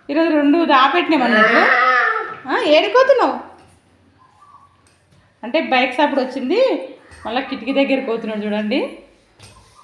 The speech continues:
అసలు ఒక్కతోని ఆగడు అసలుకు,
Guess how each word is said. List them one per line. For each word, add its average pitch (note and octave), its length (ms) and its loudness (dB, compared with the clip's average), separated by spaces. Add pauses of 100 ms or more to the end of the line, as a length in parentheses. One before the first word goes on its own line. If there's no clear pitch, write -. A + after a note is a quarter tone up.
(380)
అసలు D4 260 0
ఒక్కతోని E4 720 2
ఆగడు D#4 500 2
అసలుకు, F#4 420 0